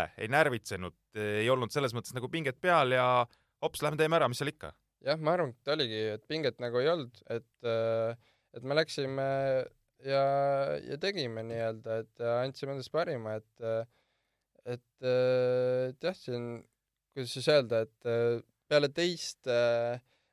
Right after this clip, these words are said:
Speaker 2: vahetust, kui mul oli kaks sõidetud, siis ma sain aru, et tegelikult,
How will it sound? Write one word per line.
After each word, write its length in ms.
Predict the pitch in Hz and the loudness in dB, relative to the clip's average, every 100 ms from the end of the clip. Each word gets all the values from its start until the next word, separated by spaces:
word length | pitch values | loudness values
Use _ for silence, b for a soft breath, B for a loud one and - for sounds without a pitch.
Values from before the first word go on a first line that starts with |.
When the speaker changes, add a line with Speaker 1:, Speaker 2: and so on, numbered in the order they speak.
| - | -2
Speaker 2:
vahetust, 800 | 156 170 123 - 117 117 - - | 0 2 0 -2 -6 -6 -10 -4
kui 240 | 120 120 | -4 -2
mul 160 | 127 135 | -2 2
oli 140 | 123 | 2
kaks 260 | 117 151 - | 4 0 2
sõidetud, 400 | 160 160 117 - | 0 0 -2 -8
siis 240 | - 139 | -8 -6
ma 140 | 135 117 | -4 -4
sain 220 | 120 120 | -2 0
aru, 200 | 131 139 | 2 2
et 100 | 107 - | 0 -2
tegelikult, 360 | 117 107 104 | -2 -2 -4